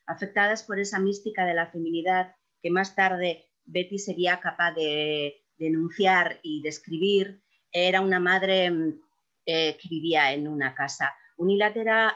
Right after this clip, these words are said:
o sea, unifamiliar, eh, más bien distante, lo que hizo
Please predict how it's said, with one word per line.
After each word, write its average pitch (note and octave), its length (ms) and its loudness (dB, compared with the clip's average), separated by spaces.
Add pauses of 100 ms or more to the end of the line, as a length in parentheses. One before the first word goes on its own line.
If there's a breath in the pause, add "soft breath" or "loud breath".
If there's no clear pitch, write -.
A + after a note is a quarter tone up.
o F#3+ 40 -12
sea, E3 240 0
unifamiliar, A3+ 1040 2 (280 soft breath)
eh, F3 1040 2 (760)
más A#3+ 180 -2
bien D4 180 2
distante, A#3+ 920 -4 (240)
lo F#3+ 100 -8
que G3 120 -2
hizo G#3 460 0